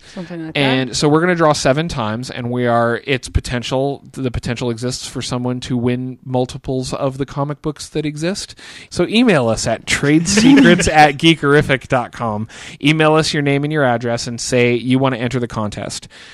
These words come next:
Speaker 2: Uh, that will put your name in the hat. We will, whenever we get, if we get ten entrants, we will start the drawings and we will give out a shitload of comics. Now, hopefully,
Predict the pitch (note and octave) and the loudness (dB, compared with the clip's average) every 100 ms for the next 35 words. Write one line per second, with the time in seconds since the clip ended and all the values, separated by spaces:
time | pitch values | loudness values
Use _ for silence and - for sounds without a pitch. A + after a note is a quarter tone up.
0 | - - A2+ A2+ A2 A2 C3+ C3 C3+ A2+ | -18 -4 0 2 2 4 4 4 2 0
1 | B2 B2+ B2 A2 E3 F#3+ - _ _ _ | 0 -4 -6 -4 0 0 -2 _ _ _
2 | _ _ _ C3 C3+ B2+ B2 B2 A#2+ A#2+ | _ _ _ 0 2 2 2 2 2 0
3 | A#2 A#2 - B2 B2 B2 B2+ B2+ C3 C#3 | 0 -2 -4 -4 0 2 4 4 4 0
4 | D3+ C#3 C#3 C3+ D3 D#3+ E3 D#3 - D3 | -2 -4 -2 -2 -2 -2 -2 -2 -4 -6
5 | - C3 A#2+ - C3 B2 B2+ B2+ B2 B2 | -4 -2 -2 0 0 0 0 2 2 0
6 | A#2 A#2 A#2+ A2+ A#2+ A#2+ A2 G2 - - | -2 0 0 0 0 0 -2 -2 -2 -2
7 | C#3 D3 C3 - B2+ B2 B2+ - - - | -2 -2 -2 -2 -2 -2 -2 -8 -16 -20
8 | - - - C3 C3 C#3 D#3 E3+ - - | -20 -14 -6 -2 0 2 2 2 -4 -2
9 | F3 G3 - B2 G#2+ A2 C#3+ | 2 2 0 -4 -2 -2 -4